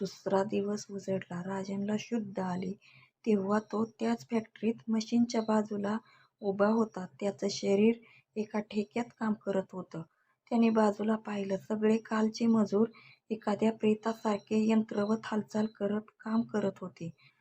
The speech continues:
मशीन चालू होतं. फॅक्टरीचा मुख्य दरवाजा उघडला. त्यातून एक तरुण मुलगा आत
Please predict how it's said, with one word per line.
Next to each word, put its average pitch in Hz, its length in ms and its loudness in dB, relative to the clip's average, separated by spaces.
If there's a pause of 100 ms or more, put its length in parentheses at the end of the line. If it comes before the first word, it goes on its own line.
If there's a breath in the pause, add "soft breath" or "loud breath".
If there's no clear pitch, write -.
(180 soft breath)
मशीन 196 380 0
चालू 202 380 -2
होतं. 196 320 -8 (440 soft breath)
फॅक्टरीचा 214 540 -2
मुख्य 226 360 2
दरवाजा 196 520 2
उघडला. 190 600 0 (440 soft breath)
त्यातून 220 340 2
एक 220 180 2 (100)
तरुण 226 280 6
मुलगा 214 400 2 (140)
आत 202 180 2